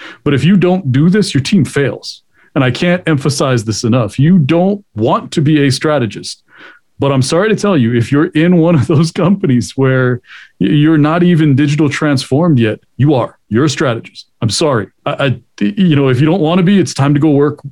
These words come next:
at a very mature company where most of this stuff's already been built out.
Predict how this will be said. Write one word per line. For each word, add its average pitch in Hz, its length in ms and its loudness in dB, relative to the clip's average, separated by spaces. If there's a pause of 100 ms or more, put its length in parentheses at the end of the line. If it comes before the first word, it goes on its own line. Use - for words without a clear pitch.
(300)
at 131 240 -2
a 135 80 2
very 127 400 0
mature 135 340 0
company 131 540 -2 (520)
where 135 120 0
most 127 300 0
of 131 40 0
this 135 120 0
stuff's 131 280 -4
already 123 220 2
been 110 180 0
built 110 240 -2
out. 113 300 -4